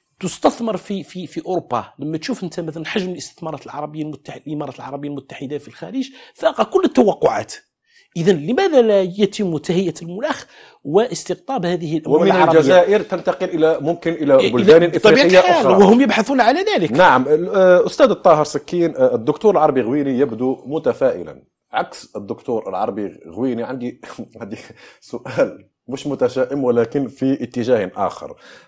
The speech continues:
Speaker 2: طيب، البعض يقول لك يا سيدي المناخ، آه، ب-، يعني هناك رغبة تبديها، يب-، تبديها دول الخليج من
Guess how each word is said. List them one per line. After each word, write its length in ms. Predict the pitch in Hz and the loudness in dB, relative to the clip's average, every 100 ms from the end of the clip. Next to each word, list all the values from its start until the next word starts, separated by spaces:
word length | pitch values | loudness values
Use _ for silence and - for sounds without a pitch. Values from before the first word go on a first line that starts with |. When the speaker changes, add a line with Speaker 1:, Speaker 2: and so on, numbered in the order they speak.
| _ | _
Speaker 2:
طيب، 460 | 254 131 98 95 | 2 2 -4 -6
البعض 360 | 127 147 170 135 | -6 0 0 0
يقول 320 | 131 131 117 | -4 -4 -6
لك 120 | 104 | -6
يا 60 | 101 | -8
سيدي 520 | - 117 98 107 104 - _ 120 | -8 -10 -8 -8 -10 -16 _ -8
المناخ، 720 | 123 113 107 110 110 - 95 | -6 -4 -4 -2 -2 -4 -6
آه، 280 | 90 85 82 - _ | -4 -6 -8 -18 _
ب-، 100 | 87 | -14
يعني 380 | 104 110 110 120 | -10 -4 -4 -4
هناك 340 | 107 127 - | -4 -4 -2
رغبة 640 | 107 123 104 87 90 90 - _ - | -2 -2 -4 -6 -6 -8 -12 _ -12
تبديها، 540 | 107 120 127 98 101 | -10 -6 -4 -4 -6
يب-، 320 | 104 104 101 90 _ _ | -8 -10 -12 -16 _ _
تبديها 380 | 123 110 135 107 | -12 -6 -4 -4
دول 260 | 101 110 98 | -6 -6 -6
الخليج 440 | - 92 113 95 | -8 -8 -6 -8
من 160 | 95 | -10